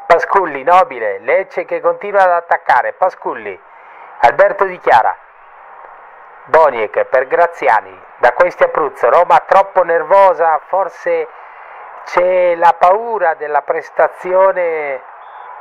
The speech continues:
la paura di vincere più che altro, ecco. Tanto l'arbitro ha fermato il gioco per questa azione fallosa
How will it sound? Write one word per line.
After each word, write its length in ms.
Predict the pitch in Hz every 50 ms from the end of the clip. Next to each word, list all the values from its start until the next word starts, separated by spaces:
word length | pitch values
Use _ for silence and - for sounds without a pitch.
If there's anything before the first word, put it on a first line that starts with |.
| - - - - - - - - - - - - - - - - - - - - - -
la 140 | - 127
paura 320 | - - 180 202 208 196 175
di 140 | 165 170 170
vincere 480 | 196 190 160 127 - - 127 113 110
più 180 | - - 117 -
che 80 | -
altro, 460 | 123 117 107 98 95 95 - - 107 110
ecco. 380 | 113 107 - - - 101 - - - - - - - - - - - - - - - - - - - - - - - - - - - - - - - - - - - - - - - - - - - - - - - - - - - - - - - - - - - - - - - - - - - - -
Tanto 300 | - 139 131 131 135 127
l'arbitro 520 | 123 131 139 143 135 - 127 - - 120 113
ha 60 | 110
fermato 520 | - - 127 123 131 143 143 139 - -
il 100 | 135 123
gioco 400 | - 139 139 139 123 - - 120
per 240 | - - 113 110 -
questa 440 | - - 131 117 - - - - -
azione 920 | 131 - - - - 143 139 143 143 139 139 131 131 127 123 120 117 110 - -
fallosa 880 | - - - 120 123 127 131 139 139 139 143 135 123 127 120 117 110